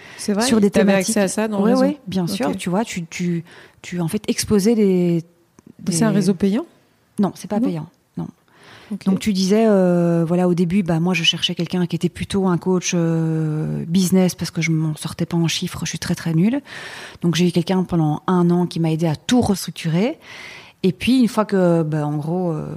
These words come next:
Speaker 2: que j'avais tout compris, bah, j'ai été chercher un, une coach digitale. Ils l'ont trouvé, je l'ai eu. Donc voilà,
Speaker 1: Hmm.
Speaker 2: c'était vraiment un accompagnement. Ça, c'était vraiment, euh, super important, on va dire, dans, dans mes
Speaker 1: Ok.
Speaker 2: soucis.
Speaker 1: Ouais.
Speaker 2: Et puis, euh, ce qui m'a aidée, euh,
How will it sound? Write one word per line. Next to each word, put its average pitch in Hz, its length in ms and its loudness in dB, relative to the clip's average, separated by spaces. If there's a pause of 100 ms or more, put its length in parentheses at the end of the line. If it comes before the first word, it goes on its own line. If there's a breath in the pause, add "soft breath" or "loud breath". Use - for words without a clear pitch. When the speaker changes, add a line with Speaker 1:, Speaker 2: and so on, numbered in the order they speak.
Speaker 2:
que - 80 -8
j'avais 156 180 -2
tout - 120 -14
compris, 214 440 -2
bah, 180 160 -2
j'ai 160 120 -2
été 165 140 -6
chercher 165 260 -6
un, 165 100 -2 (160)
une 170 100 -2
coach 175 220 -6
digitale. 160 560 0 (540)
Ils 196 100 4
l'ont 180 140 6
trouvé, 175 440 0
je 165 100 0
l'ai 160 120 4
eu. 208 240 2 (320)
Donc 170 140 -4 (100)
voilà, 180 200 0 (260)
Speaker 1:
Hmm. 214 60 -4
Speaker 2:
c'était 185 220 0
vraiment 180 320 2
un 170 100 4
accompagnement. 160 640 0 (560 loud breath)
Ça, 208 140 0
c'était 185 280 0
vraiment, 180 520 2
euh, 165 140 0
super 180 380 -4
important, 170 420 -2
on - 20 2
va 170 140 0
dire, 175 220 -4
dans, 160 640 -2
dans 170 180 0
mes 170 80 4
Speaker 1:
Ok. 160 60 -2
Speaker 2:
soucis. 226 400 0 (260 loud breath)
Speaker 1:
Ouais. 240 60 -6 (260 loud breath)
Speaker 2:
Et 214 80 -4
puis, 247 340 2
euh, 180 960 2
ce 165 100 -4
qui - 160 -4
m'a 180 140 4
aidée, 190 520 4
euh, 160 920 0